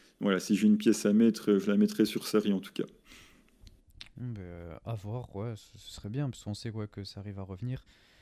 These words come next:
Speaker 2: Euh, moi, j'aimerais bien la voir chez Stardom, mais bon, euh,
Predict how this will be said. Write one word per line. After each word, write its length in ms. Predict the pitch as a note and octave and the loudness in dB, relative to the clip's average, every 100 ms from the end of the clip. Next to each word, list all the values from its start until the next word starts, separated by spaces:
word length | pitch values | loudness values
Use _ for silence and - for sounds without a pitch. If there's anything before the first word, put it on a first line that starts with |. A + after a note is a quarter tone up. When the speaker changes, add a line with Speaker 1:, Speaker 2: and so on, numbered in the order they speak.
| _ _ - | _ _ -12
Speaker 2:
Euh, 240 | G#2 G2 F#2+ | -8 -6 -6
moi, 140 | G2+ | -6
j'aimerais 220 | G2 G2 | -8 -8
bien 140 | G2 G2 | -4 -4
la 60 | |
voir 180 | G2 G2 | -4 -8
chez 120 | - | -10
Stardom, 320 | G2 A2 B2 | -8 -4 -2
mais 180 | G#2 F#2+ | -2 -2
bon, 220 | F#2+ F#2+ | -4 -6
euh, 120 | F2 | -10